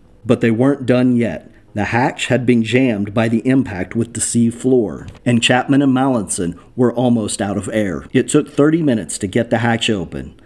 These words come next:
The divers were finally free of the sub. They had been in the Pisces three for eighty-four hours and thirty minutes. The seventy-two hours of air that they had, they were able to extend by twelve hours and thirty minutes. When they were removed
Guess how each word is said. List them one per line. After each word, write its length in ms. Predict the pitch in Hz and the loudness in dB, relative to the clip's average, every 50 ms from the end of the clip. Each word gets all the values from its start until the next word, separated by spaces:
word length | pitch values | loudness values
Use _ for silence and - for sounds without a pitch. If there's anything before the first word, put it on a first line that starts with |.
| _ - | _ -8
The 120 | - 110 110 | -4 -4 -2
divers 560 | 104 117 113 113 123 131 143 147 147 135 - | 0 0 2 2 2 2 2 0 0 -2 -6
were 120 | 95 107 | -8 -8
finally 540 | 98 - 117 117 120 120 120 123 123 127 131 | -4 -2 -2 0 0 0 0 0 0 0 0
free 380 | 123 - - 110 110 110 110 113 | -2 -2 -4 -2 0 0 0 -2
of 140 | 107 101 | -2 -4
the 100 | 107 110 | -6 -6
sub. 420 | 104 - - 95 73 67 62 69 - - - - - - - - _ - - | -6 -4 -4 -4 -6 -6 -10 -12 -16 -20 -20 -20 -20 -20 -20 -20 _ -12 -4
They 140 | 110 120 117 | 0 0 2
had 180 | 123 135 127 | 2 0 2
been 160 | 120 131 139 | 2 2 2
in 120 | 156 165 156 | 4 2 2
the 80 | 131 | 0
Pisces 540 | 113 - 120 131 143 139 - 165 160 147 - | -2 -2 0 0 0 0 0 -2 -2 -2 -4
three 360 | - - 151 147 147 147 151 | -2 0 2 4 4 2 2
for 240 | 139 - 110 - - - | 0 -2 -8 -10 0 2
eighty-four 520 | 117 123 131 139 139 135 - - 135 139 139 | 2 2 4 2 -2 -4 0 0 2 2 2
hours 440 | 131 117 120 123 120 120 120 113 - | 2 2 2 2 2 0 0 0 -2
and 180 | 98 98 98 | -4 -4 -2
thirty 300 | - 117 117 120 123 120 | 0 0 2 2 2 2
minutes. 460 | 117 113 107 90 73 67 - - - - - - - - - | 2 0 0 -2 -8 -10 -10 -12 -12 -14 -16 -20 -20 -4 -2
The 100 | 113 113 | -2 -2
seventy-two 720 | - - 143 143 151 160 170 170 165 - - - 165 160 | 0 0 0 2 2 2 0 0 -2 -2 0 2 2 4
hours 340 | 143 143 147 143 143 135 - | 4 2 2 0 0 0 0
of 220 | 120 104 - - - | -2 -2 -4 -4 -2
air 320 | 143 147 131 95 92 90 | -2 0 0 0 -2 -2
that 220 | 85 - 104 - | -2 -4 -6 -4
they 140 | - 120 117 | -2 -2 -2
had, 500 | 113 98 123 135 127 98 69 67 82 - - - - - - - | -2 -2 -2 -4 -2 -4 -6 -8 -12 -16 -18 -20 -20 -20 -14 -4
they 160 | - 117 113 | 2 2 2
were 140 | 117 113 117 | 4 2 2
able 320 | 101 107 120 127 123 151 147 | 2 2 0 2 0 0 -2
to 180 | - - 139 | 0 0 0
extend 680 | 135 135 - - - - - 123 104 101 98 98 98 | 0 0 -4 -8 -2 2 2 2 2 2 -2 -4 -2
by 160 | - 110 95 92 | -2 -2 -2 -2
twelve 580 | - - - - 117 120 131 143 156 147 139 - | -4 -8 -8 -2 0 2 2 2 2 0 -2 -4
hours 460 | - 117 117 117 113 113 117 117 110 101 | -4 -2 0 0 0 0 0 0 -2 -4
and 240 | 85 92 90 87 | -6 -6 -8 -6
thirty 320 | - 104 101 107 110 113 113 | -4 -2 0 0 0 0 0
minutes. 580 | 113 117 110 98 80 - - - - - - - - - - - | 0 -2 -2 -4 -8 -10 -12 -14 -14 -14 -16 -20 -20 -20 -16 -4
When 160 | - 117 113 | 0 2 2
they 120 | 110 117 120 | 4 2 2
were 180 | 127 143 151 | 2 2 0
removed 560 | 151 156 160 160 160 135 117 98 98 95 - | 2 2 2 4 4 4 4 2 -2 -8 -12